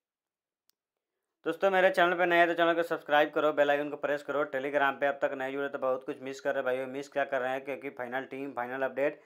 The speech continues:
Telegram पे ही मिलेगी दोस्तों। बेंच पे बहुत सारे प्लेयर अच्छा खासा परफॉर्मेंस करके बैठे हैं तो, तो आफ्टर टॉस के बाद कोई भी ऐसा प्लेयर चेंज होता है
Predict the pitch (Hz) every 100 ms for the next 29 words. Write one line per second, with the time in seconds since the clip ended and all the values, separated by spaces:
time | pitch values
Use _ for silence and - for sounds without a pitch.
0 | _ _ _ 131 143 147 147 143 151 151
1 | 151 151 147 147 160 139 143 147 139 131
2 | 139 151 143 139 135 139 135 135 143 139
3 | 143 - 131 123 131 127 135 139 123 120
4 | 135 139 135 123 - 131 139 135 135 -
5 | 117 127 131 131 131 123 127 - 131 127
6 | 147 156